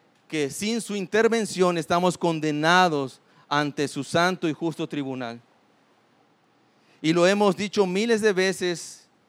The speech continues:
pero no está de más decirlo una vez más. Si Dios hubiera decidido castigar a todo el mundo por sus pecados, enviándonos merecidamente a todos al infierno, ninguno hubiera podido argumentar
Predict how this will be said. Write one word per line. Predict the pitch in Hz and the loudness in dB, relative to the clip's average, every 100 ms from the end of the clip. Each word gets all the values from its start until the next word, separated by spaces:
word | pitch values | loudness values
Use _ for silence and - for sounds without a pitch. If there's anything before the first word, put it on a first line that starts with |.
| - | -8
pero | 151 | -6
no | 147 | -4
está | 170 - 175 175 - _ | -6 0 2 2 -2 _
de | 151 | -6
más | 147 156 170 | -2 -2 -2
decirlo | 170 170 160 | -6 -6 -6
una | 160 156 | -2 -2
vez | 165 147 | -2 -4
más. | 147 139 - _ _ _ _ _ _ _ | -8 -8 -12 _ _ _ _ _ _ _
Si | - 139 147 | -10 -8 -4
Dios | 160 185 208 196 | 2 6 6 4
hubiera | 185 180 208 | 0 2 2
decidido | 202 185 165 180 196 | 2 -2 -4 -2 0
castigar | 190 165 - 151 160 190 | 0 -2 -2 0 4 6
a | 190 | 4
todo | - 196 214 | 4 4 4
el | |
mundo | 185 208 202 175 | 4 2 2 0
por | 170 156 | -2 -4
sus | 190 | -6
pecados, | - 202 185 185 170 135 - - _ _ - | -2 -2 4 4 4 0 -8 -20 _ _ -6
enviándonos | 160 170 175 202 226 214 202 180 | -4 0 4 6 8 8 8 6
merecidamente | 175 185 214 233 208 214 208 190 170 160 | 4 2 4 4 6 4 4 4 4 4
a | 165 | 2
todos | - 202 190 | 6 6 6
al | 196 214 | 4 2
infierno, | 220 214 190 170 135 123 - _ _ _ _ _ - | 0 4 6 6 2 -6 -10 _ _ _ _ _ -10
ninguno | 151 151 160 190 180 | -8 -4 -2 0 0
hubiera | 165 170 170 | 0 2 0
podido | 175 156 160 156 | 0 -4 -2 -2
argumentar | 143 143 135 127 139 135 | -4 -6 -8 -4 -4 -4